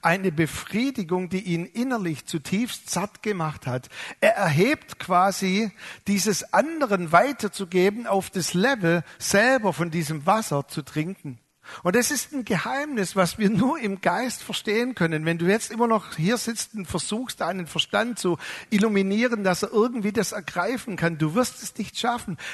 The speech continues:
Du musst es im Geist verstehen. Jesus sagt, wenn wir dieses Wasser weitergeben, wenn dieses Wasser durch uns zu anderen fließt,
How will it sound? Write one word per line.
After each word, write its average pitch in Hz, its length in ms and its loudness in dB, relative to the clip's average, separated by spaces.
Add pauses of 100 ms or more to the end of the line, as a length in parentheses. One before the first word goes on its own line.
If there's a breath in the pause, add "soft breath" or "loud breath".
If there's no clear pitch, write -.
(140 loud breath)
Du 180 100 2
musst 202 360 0
es - 100 -8
im 220 180 -6
Geist 214 440 0
verstehen. 156 480 -2
Jesus 226 440 -2
sagt, - 380 -4 (160 loud breath)
wenn 220 220 4
wir 214 80 8
dieses 196 460 0
Wasser 220 360 2
weitergeben, 175 760 0 (180 loud breath)
wenn 196 160 2
dieses 233 420 0
Wasser 233 280 2
durch 226 380 0
uns 247 360 -4
zu 220 160 -6
anderen 196 500 -2
fließt, 202 580 -2